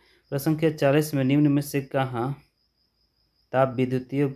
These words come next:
का उत्पादन केंद्र स्थित है? ऑप्शन से बरौनी में, ऑप्शन बी कहलगांव में, ऑप्शन सी काटी में और ऑप्शन डी इनमें से सभी में।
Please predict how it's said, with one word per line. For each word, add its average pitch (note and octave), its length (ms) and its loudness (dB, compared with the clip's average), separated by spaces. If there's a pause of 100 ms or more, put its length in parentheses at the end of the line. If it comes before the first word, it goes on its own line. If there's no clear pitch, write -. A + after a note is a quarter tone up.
(140)
का C3 80 -6
उत्पादन B2 640 -2
केंद्र B2+ 500 -4
स्थित A#2+ 340 -10
है? G#2+ 200 -4
ऑप्शन A2 320 -6
से C3+ 140 -4
बरौनी A#2+ 400 0
में, C3+ 180 0
ऑप्शन B2 300 -4
बी A#2+ 120 -4
कहलगांव A#2 520 -4
में, B2+ 200 -4 (480)
ऑप्शन A#2 280 -6
सी C3+ 160 -8
काटी A#2+ 400 -2
में D3 160 2
और D3 160 0
ऑप्शन C#3 260 -4
डी A2+ 100 -2
इनमें A#2 200 -2
से C3+ 180 -4
सभी A#2+ 380 0
में। G#2 180 0